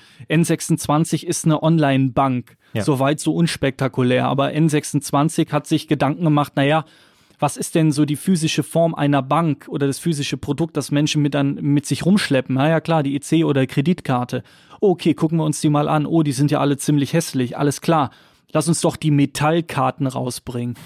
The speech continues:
Speaker 2: <laughs>
Speaker 1: Das heißt, N sechsundzwanzig hat für die Generation digital wirklich Karten aus Metall.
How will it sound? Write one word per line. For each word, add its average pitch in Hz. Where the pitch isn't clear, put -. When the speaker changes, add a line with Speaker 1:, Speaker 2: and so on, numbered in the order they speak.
Speaker 2:
<laughs> -
Speaker 1:
Das 190
heißt, 143
N 165
sechsundzwanzig 156
hat 160
für -
die 151
Generation 147
digital 143
wirklich 156
Karten 151
aus 143
Metall. 151